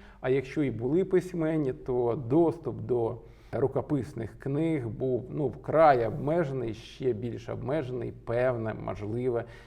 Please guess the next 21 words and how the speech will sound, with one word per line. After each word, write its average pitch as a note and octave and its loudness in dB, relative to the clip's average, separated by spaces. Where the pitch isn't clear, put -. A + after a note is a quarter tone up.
ніж B2 -4
в - -20
першому A#2 -4
столітті G#2+ -6
по A2 0
Христу, A2+ -6
в G2 -8
ці - -14
перші D3 2
роки - -4
по C3 2
П'ятдесятниці. A2+ -6
І F#3+ 4
ми E3 2
можемо B2 -2
прочитати C3+ 0
попередні C#3 4
вірші B2 -2
цього C3 0
ж B2+ -4
розділу, C3 0